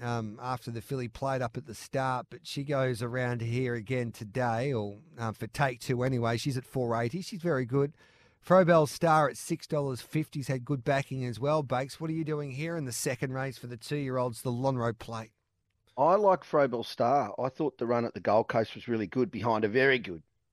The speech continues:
Speaker 2: you know, very sharp horse, Two Darn Lizzie. Um, and, you know, the, the, the price you're getting today on the horse, wow, it's come in a huge amount. But, um, yeah, I like it. Jason Collett,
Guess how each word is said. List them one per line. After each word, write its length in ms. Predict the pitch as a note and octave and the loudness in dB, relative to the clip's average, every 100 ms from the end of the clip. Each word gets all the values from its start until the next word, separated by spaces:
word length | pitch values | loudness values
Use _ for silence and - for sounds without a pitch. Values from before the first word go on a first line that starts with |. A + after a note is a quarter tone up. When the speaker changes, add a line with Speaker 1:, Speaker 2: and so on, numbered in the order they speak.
| _ | _
Speaker 2:
you 100 | G#2+ | -8
know, 140 | G2 F#2+ | -4 -2
very 280 | G#2+ G#2+ | 0 0
sharp 340 | A2 A#2+ F#2+ - | 0 2 0 -2
horse, 220 | G2 - | -8 -8
Two 180 | - G2+ | -4 -2
Darn 240 | F#2+ F#2+ | -2 -2
Lizzie. 320 | G#2+ G2+ G2 - - - - _ - | -4 -4 -8 -10 -20 -20 -20 _ -4
Um, 440 | G#2 G#2+ G#2+ G#2 - | 0 2 0 -4 -4
and, 800 | A2 A#2+ A#2 A#2 A#2 A#2 A#2 A#2 - | -2 0 2 2 2 0 0 -4 -4
you 80 | B2 | 0
know, 140 | B2 | 2
the, 160 | A#2+ G#2 | 2 0
the, 140 | A2+ - | -2 0
the 100 | B2+ | -6
price 440 | - C3 C3 - | 0 2 2 0
you're 60 | A#2+ | -4
getting 260 | A#2+ A#2+ A2+ | -2 -4 -4
today 540 | B2+ A#2+ B2 A#2+ A#2+ | -2 2 4 2 0
on 140 | - A#2+ | -2 -4
the 100 | A2 | -2
horse, 300 | B2 B2+ - | 0 0 0
wow, 220 | A2+ G#2+ | 2 2
it's 100 | F#2+ | 0
come 260 | - B2 A2+ | -4 -4 -2
in 120 | G#2 | -4
a 20 | |
huge 460 | F2 - A2+ A#2 G#2 | -6 -6 -4 -4 -4
amount. 280 | G2 F#2 - - | -6 -6 -8 -2
But, 200 | G#2+ - _ | -2 -2 _
um, 380 | G2+ G2+ G2 F#2+ - - _ | -4 -2 -2 -6 -14 -20 _
yeah, 180 | C3 B2 | 4 6
I 100 | C#3 | 8
like 280 | D3 C3 D3 | 8 6 4
it. 160 | C#3+ - | -2 0
Jason 320 | A2+ A2+ G2+ | 0 0 -4
Collett, 360 | - A#2+ B2 | -2 0 0